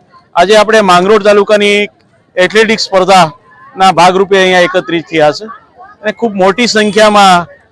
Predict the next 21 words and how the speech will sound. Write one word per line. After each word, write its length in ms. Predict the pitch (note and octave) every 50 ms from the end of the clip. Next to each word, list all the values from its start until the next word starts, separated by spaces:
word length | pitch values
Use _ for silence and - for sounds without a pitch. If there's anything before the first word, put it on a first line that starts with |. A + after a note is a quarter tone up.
| _ _ _ _
નાઇન્થ, 360 | D#3+ D#3+ F3 F#3+ G3+ G#3 G3 G3
ઇલેવન્થ, 480 | F#3 F#3+ G3+ G#3 G#3 G#3 G3+ G3+ F#3+ - _ _
ફોર્ટીન, 420 | - F#3 F#3+ F#3+ E3 G3+ G3 G3 G3
સેવન્ટીન 500 | F3 - F#3 F3+ F#3+ G3 G3+ G3 G3+ G3
અને 140 | F#3+ F#3+ F#3
ઓપન 320 | F3+ F3 F3 - G3+ G3
એજ 180 | F#3 F3 E3+ D3+ - - _ _ _ _ _ _ -
આવા 240 | D#3+ E3+ F#3+ F#3 F#3
ગ્રુપના 420 | F3 E3+ F3 F#3 F3+ F#3 G3+ F#3+
માધ્યમથી 600 | F3+ F3 E3+ E3 D#3 F3 F3+ F3 E3+ G3+ A#3+ B3 - _ _ _ _ _ _ -
વિવિધ 340 | D3+ D#3 F3 F3+ A3 G3 F#3
રમતો 380 | F#3 F#3+ F#3+ F#3+ F#3 F#3+ F3+ F3
છે 140 | - F3+ G3+ G#3+ - - - _ - - E3
એ 100 | E3 F3 E3+ E3+ E3 E3
એથ્લેટિક્સના 540 | D#3+ E3 F#3+ G3 F3+ F#3 - - F#3+ F#3
માધ્યમથી 480 | F3 D#3+ D#3 D3+ D3 E3 E3 D#3+ D#3 E3
આજે 200 | D3 D#3 F3+ A3+ - - - - - - - -
અહીંયા 300 | - - F3+ F3+ F3+ -
પૂર્ણ 240 | E3+ F3+ G3 G3 F#3
થવાની 380 | E3 D#3+ E3+ E3 E3 D#3 D#3 D3+
છે. 140 | - G3+